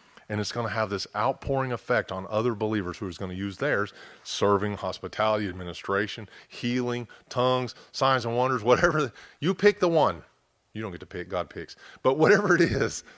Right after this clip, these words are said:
use it to its fullness, and the fellowship will be developed more fully because of it, okay? I am confident, Romans fifteen fourteen, "Concerning you,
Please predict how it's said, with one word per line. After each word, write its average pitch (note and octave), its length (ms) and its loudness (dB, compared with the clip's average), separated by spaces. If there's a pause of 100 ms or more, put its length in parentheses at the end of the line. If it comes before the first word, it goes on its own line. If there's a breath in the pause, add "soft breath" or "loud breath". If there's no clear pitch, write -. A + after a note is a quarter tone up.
(140 loud breath)
use D3 240 0
it D#3 100 -2
to C3+ 160 2
its - 140 0
fullness, G#2 580 -2 (520)
and A2+ 140 -4
the A2 60 -4
fellowship C3+ 540 -2
will G2+ 100 -4
be G2+ 120 -4
developed F#2+ 420 0
more F#2 120 -4
fully F2+ 300 -6
because E2 380 -10
of E2 100 -14
it, E2 100 -12
okay? F#2+ 360 -2 (2000 soft breath)
I A2+ 80 2
am A#2 100 0
confident, G#2+ 680 0
Romans G#2 400 2
fifteen G#2 500 -4
fourteen, G2 520 0
"Concerning B2+ 580 -2
you, C#3 460 2